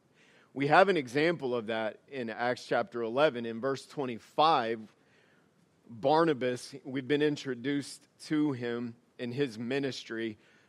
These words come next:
Barnabas was an encouraging brother. Ju-, I mean, I c-, I could preach on this right now.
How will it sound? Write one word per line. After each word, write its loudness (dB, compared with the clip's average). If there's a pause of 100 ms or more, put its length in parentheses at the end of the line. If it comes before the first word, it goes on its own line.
(100)
Barnabas 4
was -4
an -2
encouraging 2
brother. -2 (1200)
Ju-, 0 (720)
I 0
mean, 4
I 10
c-, 2
I 12
could 12
preach 6
on 2
this 2
right 4
now. 0